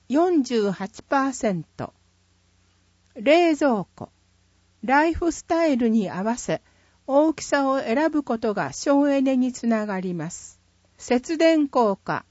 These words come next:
四十三パーセント。エアコン。使う部屋の広さや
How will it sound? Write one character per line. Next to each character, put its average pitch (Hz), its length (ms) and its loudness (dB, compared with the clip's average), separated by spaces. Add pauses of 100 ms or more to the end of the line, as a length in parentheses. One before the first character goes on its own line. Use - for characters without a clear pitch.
四 302 340 4
十 202 280 2
三 277 320 0
パ 262 240 0
ー 233 80 -2
セ 196 200 -4
ン 170 120 -6 (120)
ト。 - 140 -12 (1000)
エ 214 160 2
ア 269 180 0
コ 233 220 -2
ン。 196 220 -6 (680)
使 311 440 2
う 349 60 0
部 330 120 -2
屋 277 240 4
の 220 340 0
広 254 360 2
さ 262 160 -2
や 220 240 -2